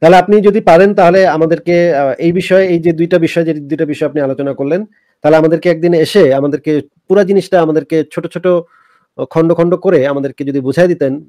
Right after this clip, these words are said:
আহ, সিম্পল ভাষাতে যদি বুঝাই দিতেন এবং তাতে আমাদের দর্শকরাও বিষয়গুলো বুঝতে পারতো, তাহলে আরো ভালো হতো। যদি আপনার সময় লাগে, তাহলে আপনি সময় নিয়ে একটা প্রেজেন্টেশন রেডি করতে পারেন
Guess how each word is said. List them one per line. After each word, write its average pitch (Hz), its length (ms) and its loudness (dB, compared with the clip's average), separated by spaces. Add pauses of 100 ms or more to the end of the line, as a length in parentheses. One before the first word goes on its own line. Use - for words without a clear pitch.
আহ, 135 160 -6
সিম্পল 202 460 -2
ভাষাতে 160 520 -4
যদি 151 200 -4
বুঝাই 147 280 -2
দিতেন 139 240 -6 (480)
এবং 131 240 -2
তাতে 147 200 2
আমাদের 147 200 0
দর্শকরাও 156 460 2
বিষয়গুলো 147 460 -2
বুঝতে 143 240 -4
পারতো, 127 260 -4 (300)
তাহলে 139 180 2
আরো 160 220 2
ভালো 131 200 0
হতো। 107 180 -10
যদি 139 180 -2
আপনার 147 260 -2
সময় 170 180 2
লাগে, 165 260 0 (380)
তাহলে 143 160 0
আপনি 147 180 -2
সময় 170 300 -2
নিয়ে 202 220 0 (460)
একটা 127 200 -6
প্রেজেন্টেশন 170 520 -2
রেডি 160 200 -2
করতে 165 220 -4
পারেন 165 260 0